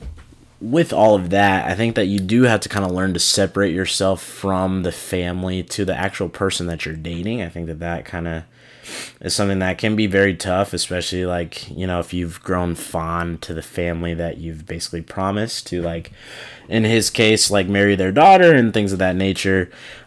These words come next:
Uh, so, you know, that, that definitely can be tough, but I think that, uh, you know, I can see that clearly he has,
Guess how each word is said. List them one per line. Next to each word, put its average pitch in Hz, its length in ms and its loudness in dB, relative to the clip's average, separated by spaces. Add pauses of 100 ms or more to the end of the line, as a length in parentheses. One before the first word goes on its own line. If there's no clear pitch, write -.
Uh, 92 420 6
so, 95 420 4
you 92 160 2
know, 95 160 4
that, 104 320 4
that 113 160 4
definitely 107 280 4
can 95 140 -2
be 90 120 0
tough, 95 420 2
but 87 280 0
I 92 80 -2
think 123 280 0
that, 90 360 -2 (500)
uh, 87 460 -2 (640)
you 110 120 2
know, 107 320 2
I 117 100 4
can 131 160 4
see 135 340 2
that 107 280 2
clearly 104 720 0
he 101 240 -2
has, 95 680 2